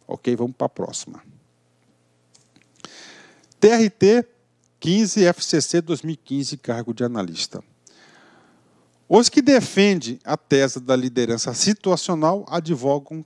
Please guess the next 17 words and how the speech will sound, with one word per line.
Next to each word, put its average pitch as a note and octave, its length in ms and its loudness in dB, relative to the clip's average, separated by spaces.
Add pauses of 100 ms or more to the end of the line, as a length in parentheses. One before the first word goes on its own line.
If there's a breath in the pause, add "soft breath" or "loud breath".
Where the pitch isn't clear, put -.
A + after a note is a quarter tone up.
que? F2+ 260 -10 (140)
Então, A2 180 -10
vamos B2+ 260 -4
lá. F2 160 -10
Então, D3 240 -2
o - 40 -6
comando A#3 640 4
da G#3 160 2
questão, F3 560 -4 (880 soft breath)
ele D3 220 -2
tá C#3 220 0
querendo C3 460 -2
o C#3 40 -10
quê? G#2 200 -4
Liderança C3+ 960 -2
situacional, G#3 1600 -2 (140)
né? A2 300 -4